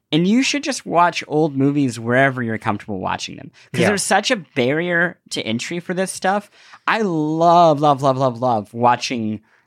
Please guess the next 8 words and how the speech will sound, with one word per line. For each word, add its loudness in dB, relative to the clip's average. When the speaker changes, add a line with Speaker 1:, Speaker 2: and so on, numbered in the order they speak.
Speaker 1:
um, 4
classic -2
and -4
art 0
movies -4
on 0
my -2
iPad -2